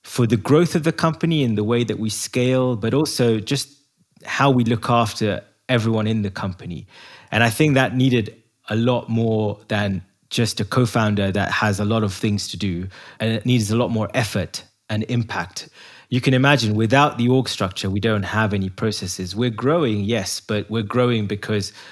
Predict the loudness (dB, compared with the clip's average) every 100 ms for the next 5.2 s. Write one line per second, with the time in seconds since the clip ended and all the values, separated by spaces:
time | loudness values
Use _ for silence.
0 | -12 -4 -2 -4 -8 -18 -16 -4 0 0
1 | -2 -6 -6 -4 -4 -2 -2 0 2 0
2 | -2 -2 -2 0 0 -2 -4 -2 -4 -2
3 | -2 -2 -2 0 0 -2 -4 -6 -6 -6
4 | -6 -6 -8 -4 -4 -4 -6 -6 -6 -4
5 | -6 -8